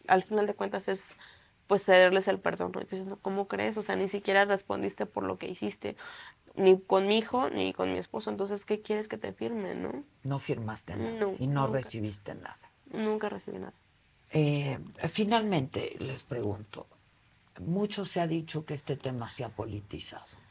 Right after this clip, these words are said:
Speaker 2: ¿no? Y que hay quien está sacando raja política de esto. A, a mí personalmente lo que me animó a traerlos hoy aquí,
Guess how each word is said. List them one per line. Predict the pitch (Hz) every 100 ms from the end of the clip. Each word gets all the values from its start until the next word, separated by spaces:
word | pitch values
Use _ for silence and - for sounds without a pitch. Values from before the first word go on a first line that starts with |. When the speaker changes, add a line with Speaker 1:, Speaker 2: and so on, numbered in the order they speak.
| -
Speaker 2:
¿no? | - 143
Y | -
que | - - 104
hay | 117 117 -
quien | 101 101
está | 98 - -
sacando | - 87 - 107 95 -
raja | 98 - -
política | - 65 - - 73 - 65 69 - -
de | - 95 67
esto. | - - - _ _ _ _ - _ _
A, | - 110 120 - -
a | 107
mí | 107 143 170
personalmente | 147 - 127 123 123 143 156 170 160 160
lo | 147 120 120
que | 113 117
me | 113
animó | 120 113 113 127
a | 131
traerlos | 117 117 104 107 -
hoy | 107 104
aquí, | - - 143 151 160